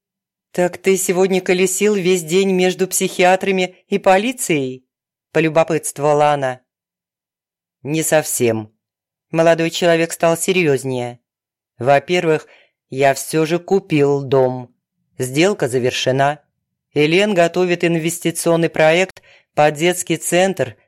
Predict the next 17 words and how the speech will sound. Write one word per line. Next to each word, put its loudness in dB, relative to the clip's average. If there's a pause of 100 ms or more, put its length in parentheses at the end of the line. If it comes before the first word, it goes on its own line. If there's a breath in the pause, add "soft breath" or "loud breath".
(160)
для 0
детей, 0
которым 0
требуется 0
психологическая -2
поддержка 0 (500 soft breath)
после 0
случаев -2 (340 soft breath)
жестокого 0
обращения 0
и -6
побоев 0
в -18
семье». -2 (1160)
«Это 0
очень 2
здорово», -2